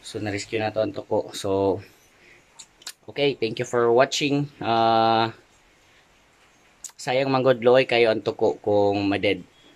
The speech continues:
So, ang duha ka tiki lizards is di na pwede kay dead na siya. So, ang rat, ah, patay ang isang isa, buhi pa. So, ato na lang ni siyang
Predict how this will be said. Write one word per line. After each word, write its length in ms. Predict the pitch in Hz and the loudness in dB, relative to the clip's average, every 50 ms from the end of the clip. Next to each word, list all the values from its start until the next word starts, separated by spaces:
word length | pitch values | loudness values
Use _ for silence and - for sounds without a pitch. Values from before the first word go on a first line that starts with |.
| _ - | _ -16
So, 500 | - - - 123 120 120 117 117 113 113 - - | -12 -6 -2 2 4 4 6 6 4 4 2 2
ang 800 | 120 120 123 123 123 123 123 123 120 123 120 110 117 117 110 120 | 4 4 6 6 6 6 6 6 6 4 2 2 -2 -2 -4 -2
duha 240 | 123 151 151 151 | -2 -2 -2 -2
ka 400 | - - 131 127 127 127 127 - - 131 - - _ _ _ - _ _ _ _ _ _ _ _ _ _ _ _ _ _ - - - - - _ _ _ - | 0 0 2 4 4 4 2 0 -4 -10 -16 -18 _ _ _ -20 _ _ _ _ _ _ _ _ _ _ _ _ _ _ -20 -20 -20 -20 -20 _ _ _ -4
tiki 400 | - 147 143 - 135 123 - - - - - - - - _ _ _ _ _ _ _ _ _ | -4 -4 0 0 0 0 0 -4 -16 -20 -20 -20 -20 -20 _ _ _ _ _ _ _ _ _
lizards 720 | - 135 151 143 - 135 120 117 113 107 101 101 - - - _ _ - - _ _ _ - | -2 -2 0 0 0 -2 -2 -2 -2 -6 -10 -12 -14 -16 -18 _ _ -20 -20 _ _ _ -4
is 240 | 131 131 127 - - | -4 -4 -4 -4 -6
di 160 | 131 123 123 | -4 -2 -2
na 80 | 131 | -2
pwede 320 | 123 - 127 127 113 113 - | 0 0 0 0 0 -2 -2
kay 160 | - 110 101 | -2 -2 2
dead 240 | 98 123 120 104 101 | 2 2 2 2 0
na 160 | 107 101 98 | 0 0 0
siya. 240 | - - 107 107 107 - - _ _ _ _ _ _ _ _ _ _ _ _ | -2 -2 -4 -4 -4 -8 -20 _ _ _ _ _ _ _ _ _ _ _ _
So, 680 | - - 110 110 107 110 110 110 110 110 110 107 104 - - | -10 -4 -2 0 2 2 2 2 2 2 2 0 0 0 0
ang 240 | 120 131 131 131 | 2 2 2 2
rat, 240 | 139 135 131 131 - - 147 139 - _ _ _ _ _ _ _ _ _ _ _ _ _ _ _ _ _ _ - | 4 4 2 2 0 -4 -12 -12 -12 _ _ _ _ _ _ _ _ _ _ _ _ _ _ _ _ _ _ -4
ah, 640 | 110 117 117 117 117 117 117 117 117 117 113 110 | 0 0 2 2 2 2 2 2 2 2 2 2
patay 320 | - 120 120 - 135 131 123 | 2 0 2 4 2 2 2
ang 80 | 120 | 0
isang 240 | 120 113 - 117 107 | -2 -4 -4 -2 -2
isa, 220 | 104 107 - 110 101 | -4 -4 -4 -4 -4
buhi 180 | 104 113 90 82 | -4 -4 -4 -2
pa. 220 | - 101 95 95 | -2 0 -2 -2
So, 520 | 92 - 104 101 98 98 98 98 98 95 - | -2 -2 0 2 2 4 4 2 2 0 0
ato 240 | - 95 101 - 104 | -2 -4 -4 -2 -2
na 160 | 101 110 104 | -2 0 0
lang 160 | 104 104 104 | 0 0 -2
ni 40 | 101 - | -4 -4
siyang 420 | - 101 95 95 95 95 92 | -2 -2 -2 -2 -2 -2 -2